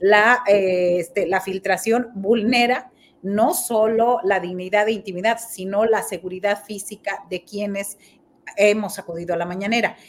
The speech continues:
Y bueno, es muy preocupante que en estos momentos se dé esta situación. Vulnera totalmente, primero, a los periodistas.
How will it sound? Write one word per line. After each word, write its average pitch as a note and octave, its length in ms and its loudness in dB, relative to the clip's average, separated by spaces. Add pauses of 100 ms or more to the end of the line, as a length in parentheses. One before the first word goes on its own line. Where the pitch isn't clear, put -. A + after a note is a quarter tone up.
(260)
Y A#3+ 160 0
bueno, A3 480 2
es G3+ 240 0
muy B3+ 280 2
preocupante A#3 1120 -4
que B3 480 2
en F#3+ 180 -6
estos A3 380 -4
momentos G#3 680 -6
se F3 180 -2
dé G3+ 220 0
esta G#3 280 -4
situación. A3 580 -4 (300)
Vulnera A#3 480 0
totalmente, A3+ 960 -2
primero, B3+ 440 2 (420)
a G3 60 -4
los F#3+ 200 -2
periodistas. F#3+ 720 -6